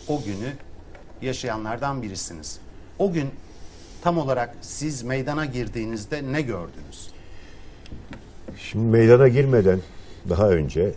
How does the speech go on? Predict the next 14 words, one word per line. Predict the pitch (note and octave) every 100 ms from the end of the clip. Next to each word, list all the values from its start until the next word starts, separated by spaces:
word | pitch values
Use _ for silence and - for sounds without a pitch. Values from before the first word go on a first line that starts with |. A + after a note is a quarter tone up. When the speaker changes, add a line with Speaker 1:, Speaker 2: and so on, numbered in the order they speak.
| -
Speaker 2:
sabah | - - F2+ A2+ E2+
namazıyla | F2+ D#2 C#2+ D#2+ C2+ A#1+ - - - - - -
birlikte | E2 D2 C#2+ - G2+ G#3 - - - -
altıncı | E2+ F2 - G2+ G#2+
filoyu | F#2 D#2 D2
kıble | - F#2 E2 D#2
edip | C2 F2+ - - - - - - - - - - - - - - - - - - - -
namaz | F2+ A2 A2
kılan, | - F#2 G2+ - -
kılan | E2 F2+ G#2+
on | - G#2 G2
binler | F2+ E2+ E2+ C#2+
vardı. | B1 A#1 A1 - - - - - - - - - - - - - - - - - E3+ - - - - - - - - - - - - -
Bunlar | G#2 G#2+ A#2 C#3